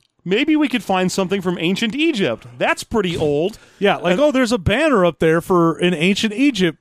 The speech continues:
Speaker 2: exhibit."
Speaker 1: And then some woman is like, "Ooh, do you wanna find something even older? The Egyptian museum is, or exhibit is closed, but it's in the basement right now.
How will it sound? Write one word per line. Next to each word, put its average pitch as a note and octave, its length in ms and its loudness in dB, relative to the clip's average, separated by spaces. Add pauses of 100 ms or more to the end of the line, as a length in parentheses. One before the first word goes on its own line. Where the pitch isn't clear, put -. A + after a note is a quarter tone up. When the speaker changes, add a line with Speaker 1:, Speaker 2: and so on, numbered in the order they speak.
(240)
Speaker 2:
exhibit." C#3+ 640 0
Speaker 1:
And F3+ 140 -2
then A3+ 80 2
some A#3+ 280 -2
woman G#3 420 -2
is D#3 160 -4
like, D#3+ 280 -2
"Ooh, D#3+ 160 -2
do B2 60 -10
you B2+ 80 -2
wanna C3+ 160 -2
find D3+ 240 -2
something C#3+ 180 -4
even C#3 220 -2
older? B2+ 260 -2
The F3 140 -4
Egyptian D#3 380 -6
museum C#3 400 -4
is, A2+ 100 -8
or C#3+ 180 -2
exhibit C#3+ 360 -4
is A#2+ 80 -6
closed, E3+ 360 -2
but C#3 100 -4
it's - 120 -4
in G3+ 80 -2
the D#3 60 -2
basement E3+ 400 -2
right C3 200 -2
now. A#2 260 -4